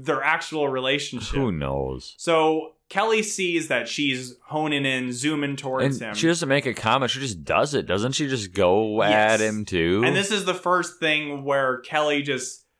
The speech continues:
Speaker 1: she's a busybody. She's nosy. She's getting into everybody's business.
Speaker 2: Yeah, and this is just maybe payback for the way that Stone treated her in the barracks, I would assume.
Speaker 1: Well, yes,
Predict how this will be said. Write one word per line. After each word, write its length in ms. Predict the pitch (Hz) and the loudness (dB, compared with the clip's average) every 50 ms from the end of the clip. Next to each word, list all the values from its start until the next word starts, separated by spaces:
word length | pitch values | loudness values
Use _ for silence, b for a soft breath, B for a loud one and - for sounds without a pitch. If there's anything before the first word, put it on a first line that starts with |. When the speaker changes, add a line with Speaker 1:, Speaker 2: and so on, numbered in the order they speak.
| _ _ _ _ _ _ _ _ | _ _ _ _ _ _ _ _
Speaker 1:
she's 300 | _ - - 240 247 240 | _ -6 -2 -2 0 0
a 60 | 220 | 0
busybody. 580 | 165 170 180 175 180 175 147 131 120 117 117 123 | 0 0 0 0 0 -2 0 0 0 0 0 -2
She's 320 | 120 - - 208 214 185 | -4 -4 -4 -2 -2 -2
nosy. 560 | 160 165 160 160 160 165 170 160 - 180 175 170 | -2 -2 0 0 2 0 0 -2 -2 -4 -4 -4
She's 260 | - - 202 190 - | -6 -6 -8 -8 -6
getting 260 | - 202 190 202 196 | -4 -4 -2 -2 -4
into 340 | 185 - - 170 165 175 - - _ _ _ _ | -6 -6 -4 -4 -4 -6 -6 -12 _ _ _ _
everybody's 720 | - 143 156 156 156 151 143 135 135 127 131 127 120 120 | -2 0 0 2 0 0 0 0 0 0 0 0 -2 -4
business. 340 | - 135 123 120 113 - 101 | -2 -2 -2 -2 -2 -4 -4
Speaker 2:
Yeah, 500 | 104 120 123 127 127 123 117 104 90 85 | -2 0 2 2 2 4 4 4 4 2
and 280 | 92 95 98 98 110 | 2 0 -2 -2 -2
this 180 | 117 120 113 - | -2 -2 -2 -4
is 80 | 113 107 | -4 -4
just 140 | 104 98 | -4 -2
maybe 240 | 104 107 101 98 101 | 0 0 0 0 0
payback 580 | - - - 90 92 87 92 92 92 92 90 - | 0 0 0 2 2 2 2 2 2 2 0 -2
for 120 | - 92 | -4 -4
the 80 | 87 87 | -2 0
way 160 | 87 87 87 | 2 0 0
that 200 | 80 82 76 - | 0 -4 -6 -6
Stone 360 | - - - 98 90 90 87 | -6 -4 -2 0 0 0 -2
treated 220 | 85 - 92 85 85 | -2 -4 -4 -2 -2
her 140 | 85 85 | -2 -2
in 100 | 87 85 | -2 -2
the 60 | 85 82 | -4 -2
barracks, 480 | 78 80 80 82 87 87 87 - - | 0 0 2 2 2 0 -2 -4 -2
I 100 | - 90 | -2 0
would 180 | 87 87 87 87 | 0 0 0 -2
assume. 600 | 87 87 - - 95 90 90 90 90 90 92 92 - | -4 -6 -6 -6 -6 -4 -4 -4 -6 -6 -8 -10 -8
Speaker 1:
Well, 160 | 226 247 226 208 | 0 2 2 4
yes, 220 | 175 151 135 - | 4 0 -2 -4